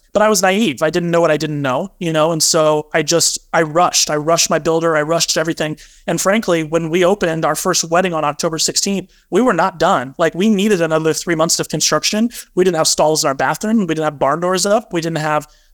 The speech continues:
sound in yet. We didn't have a lot of stuff. And in fact, I had a refund most of that wedding because it was so terrible. There was no sod outside. It was mud, but the client was really understanding. It's part of booking a brand new venue, you know, but ultimately, um,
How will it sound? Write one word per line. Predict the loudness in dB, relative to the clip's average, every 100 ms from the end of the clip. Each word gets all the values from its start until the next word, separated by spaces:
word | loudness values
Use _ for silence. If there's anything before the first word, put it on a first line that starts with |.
| _
sound | -2 0 2
in | 2 2
yet. | 2 2
We | 0
didn't | 2
have | 2
a | 2
lot | 2 2
of |
stuff. | 2 0 -2 -2
And |
in | -4
fact, | -2 0
I | 0
had | -2
a | -2
refund | -2 -2 0 -2 0
most | -2 -2
of | 0
that | 0
wedding | 2 0 -2
because | -2 -2 -2 -4 _ _
it | -4
was | 0 0
so | 0 0 -2 _
terrible. | 0 2 2 0
There | -2
was | -2
no | -2
sod | 0 2 2 2
outside. | 2 2 2
It | 0
was | -4
mud, | 0 2 2 0
but | -2 -2 _ _
the | -4
client | 0 2
was | 2 2
really | 2
understanding. | 2 0 -2 -2 -2 -2
It's | -4
part | -6 -2 -2 -2
of | -4
booking | -4 -2 -2 -2
a | -2
brand | -2 -2
new | -2
venue, | -2 -2 -2 -2
you | -2 0
know, | 0 2
but | 2 -2 -6 -16 _ -2
ultimately, | 0 0 0 2 0 0 -2
um, | -2 0 -2 -6